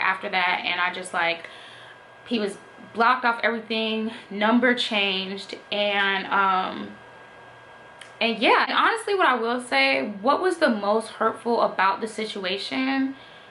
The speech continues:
outside of, I mean, I, of course, outside of getting cheated on, 'cause getting cheated on in itself is hurtful, but just the fact that the lies were so,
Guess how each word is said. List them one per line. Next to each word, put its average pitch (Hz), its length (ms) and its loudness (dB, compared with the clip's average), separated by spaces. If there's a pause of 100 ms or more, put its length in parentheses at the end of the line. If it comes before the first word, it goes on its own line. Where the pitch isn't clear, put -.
(240)
outside 262 440 2
of, - 80 -2
I 220 60 0
mean, 240 140 2
I, - 260 2
of 202 160 -4
course, 240 240 0
outside 202 300 2
of 190 80 -4
getting 170 180 -4
cheated 185 260 -6
on, 156 140 0
'cause 180 160 -12
getting 220 220 -2
cheated 196 240 -4
on 180 180 2
in 190 60 -4
itself 170 340 -2
is 170 120 -4
hurtful, 190 360 0
but 196 140 -4
just 190 180 -2
the 196 60 -2
fact 185 360 -2
that 170 300 0 (560)
the 185 200 2
lies 208 600 2
were 220 140 0
so, 220 1120 0